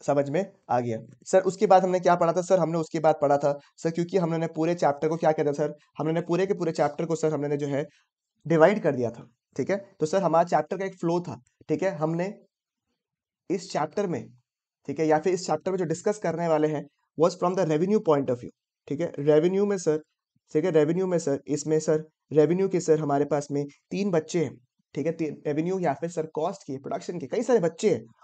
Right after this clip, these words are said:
उसमें से रेवेन्यू के बच्चों के बारे में हम लोग पढ़ते हैं सर। एक है आपका टोटल रेवेन्यू, एक है आपका मार्जिनल रेवेन्यू, तीसरा है आपका क्या? एवरेज रेवेन्यू। सर, टोटल रेवेन्यू को हम लोग कैसे निकालते हैं? टोटल रेवेन्यू को हम लोग निकालते हैं with the help of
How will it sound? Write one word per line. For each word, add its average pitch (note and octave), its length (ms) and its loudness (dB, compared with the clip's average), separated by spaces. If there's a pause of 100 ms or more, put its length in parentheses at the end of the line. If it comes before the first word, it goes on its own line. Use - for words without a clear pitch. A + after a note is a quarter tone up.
(100)
उसमें F3 200 -2
से F#3+ 80 2
रेवेन्यू E3+ 340 6
के G#3+ 80 0
बच्चों E3+ 280 2
के F#3+ 60 2
बारे E3 160 4
में E3+ 60 2
हम E3 80 2
लोग F3 100 2
पढ़ते D3 240 2
हैं D3+ 140 0 (260)
सर। E3 280 2
एक F#3+ 240 4
है F3+ 60 0
आपका D3+ 240 0
टोटल D3 300 0
रेवेन्यू, D#3+ 400 4 (320)
एक F#3 260 4
है E3+ 200 2
आपका C#3 280 2
मार्जिनल D3 460 2
रेवेन्यू, D3+ 420 4 (120)
तीसरा E3 320 0
है E3 120 2
आपका C#3 320 0
क्या? D3+ 220 4 (440)
एवरेज C#3+ 420 2 (120)
रेवेन्यू। C#3 400 -2 (360)
सर, G3 120 -2
टोटल G3 280 4
रेवेन्यू F#3+ 320 4
को G3+ 120 2
हम F3 160 0
लोग F#3+ 180 0
कैसे E3 260 4
निकालते E3+ 440 2
हैं? F#3 160 0 (340)
टोटल F3+ 240 0
रेवेन्यू E3+ 320 0
को F3 100 -4
हम D#3+ 120 -4
लोग D#3+ 80 0
निकालते D3 420 -2
हैं D3+ 80 2
with C#3+ 120 -2
the C#3 120 -4
help C#3+ 200 -2
of C#3+ 140 2